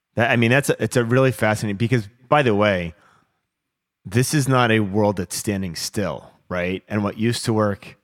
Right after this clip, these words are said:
doesn't work anymore. And so there's room to evolve into things.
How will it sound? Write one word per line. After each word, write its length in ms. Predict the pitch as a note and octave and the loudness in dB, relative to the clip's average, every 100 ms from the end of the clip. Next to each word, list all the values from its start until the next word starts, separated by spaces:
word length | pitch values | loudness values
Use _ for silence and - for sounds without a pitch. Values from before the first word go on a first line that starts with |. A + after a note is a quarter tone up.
| _ _ | _ _
doesn't 320 | - G2 G2 F2 | -6 -6 -6 -6
work 220 | F#2+ F#2+ | -8 -6
anymore. 640 | F#2 F2+ F2 F2 F2 F2+ - | -6 -4 -4 -4 -4 -4 -8
And 140 | F2+ | -10
so 180 | - G#2+ | -6 -4
there's 320 | G2 G2 G2+ | -4 -6 -8
room 340 | G2+ A2 B2 | -4 -2 0
to 160 | A#2+ G#2 | -2 -6
evolve 380 | F2+ F2 F#2 F2+ | -6 -2 -2 -2
into 220 | F2 E2+ | -6 -10
things. 400 | - E2 D#2 D2+ | -14 -14 -14 -16